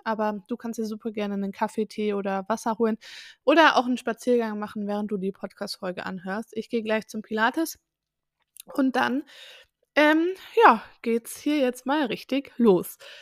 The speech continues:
Und zwar, wenn du das Thema hast, dass du gerne alle Plattformen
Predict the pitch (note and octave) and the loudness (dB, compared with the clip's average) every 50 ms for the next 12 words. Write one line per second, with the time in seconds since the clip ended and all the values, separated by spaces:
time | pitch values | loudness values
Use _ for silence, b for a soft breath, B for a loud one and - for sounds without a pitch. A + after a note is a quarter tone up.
0 | B B B B B B - D#4+ F4+ F4+ - - A3 G#3 G#3+ G3 F3+ E3+ E3+ F#3 | B B B B B B 4 4 4 4 0 -2 -4 0 2 2 2 2 -2 -6
1 | F#3+ b b b b C#4 _ - A3 B3 C4+ D4 D#4 D4 C4+ C#4 C4+ C4 C4 C4+ | -10 b b b b -20 _ -2 2 2 4 4 2 2 0 0 0 0 0 0
2 | B3+ C4+ C4+ B B B - A#3+ A#3 - - - B3 B3 A#3+ A3+ G#3+ G3+ G#3 - | 0 0 -2 B B B -6 -6 -6 -6 -4 -2 -2 0 0 -2 -4 -4 -8 -8
3 | - A#3 A3 - - A#3+ G#3 - A3 A3+ A#3+ A#3+ A3+ - - A#3 C4 C4+ B3+ - | -10 -12 -12 -10 -12 -12 -6 -2 -2 0 2 0 2 4 6 6 6 6 4 2
4 | - B3 A#3+ A#3 - - A3+ G#3+ G#3+ A3 A3+ | 0 -2 -2 -2 -4 -2 0 0 0 0 -2